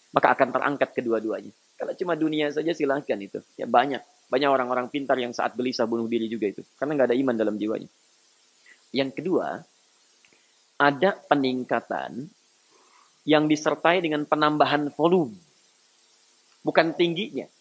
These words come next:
ya, tapi bertambah volumenya, isinya. Itu yang disebut dengan syawal.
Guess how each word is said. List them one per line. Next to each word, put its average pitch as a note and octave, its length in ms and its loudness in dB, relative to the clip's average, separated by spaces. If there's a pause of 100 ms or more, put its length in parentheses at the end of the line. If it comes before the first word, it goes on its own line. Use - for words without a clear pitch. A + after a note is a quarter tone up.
(260)
ya, - 100 -18 (220)
tapi F3 160 0
bertambah F3+ 480 4
volumenya, F#3+ 480 2
isinya. E3+ 400 -6 (1300)
Itu E3 160 2
yang D3 80 0
disebut D3+ 320 -4
dengan B2 160 -2
syawal. G2 720 0